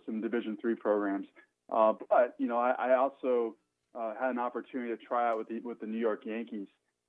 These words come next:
And, you know, they kinda came to me and said, "Hey, you know, we, uh, we are interested in drafting you, but if you're go-, if you're going to West Point, you know, we're not gonna waste the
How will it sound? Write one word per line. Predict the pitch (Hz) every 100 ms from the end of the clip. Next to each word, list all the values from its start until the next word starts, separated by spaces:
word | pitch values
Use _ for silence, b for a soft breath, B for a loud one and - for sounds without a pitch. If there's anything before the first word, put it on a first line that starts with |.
| _ 117
And, | 110 107 107 107 104 -
you | 120
know, | 110
they | 113 127 127 127 - - - -
kinda | 135 123
came | - 131 131
to |
me | 123
and | 117
said, | 123 107
"Hey, | 131 120 113 -
you |
know, | 113 110
we, | 117 127 123
uh, | 120 117 113 -
we | 120
are | 113
interested | 123 - 117 - 117
in | 110
drafting | 107 117 151
you, | 147 160 - _ _ _ _
but | 117 110 107
if | - -
you're | 123 123
go-, | 120
if | 123 123
you're | 127
going | 120 123 120
to |
West | 117 135 -
Point, | 123 113 104
you | 117
know, | 107
we're | 113
not | 113 107
gonna | 113 107
waste | 110 107
the | -